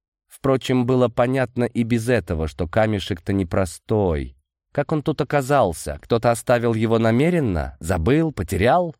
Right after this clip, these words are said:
Или... Я глянул во тьму коридора, куда скрылся монстр. Коридор по сечению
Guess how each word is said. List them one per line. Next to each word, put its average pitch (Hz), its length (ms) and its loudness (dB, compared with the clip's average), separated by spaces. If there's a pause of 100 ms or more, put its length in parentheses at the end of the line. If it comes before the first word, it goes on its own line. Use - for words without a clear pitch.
(160)
Или... 90 500 0 (640)
Я 101 200 2
глянул 101 480 2
во 95 140 2
тьму 95 280 -2
коридора, 95 560 2
куда 90 260 -2
скрылся 90 520 -2
монстр. 82 680 -4
Коридор 135 500 2
по 98 160 -4
сечению 107 640 0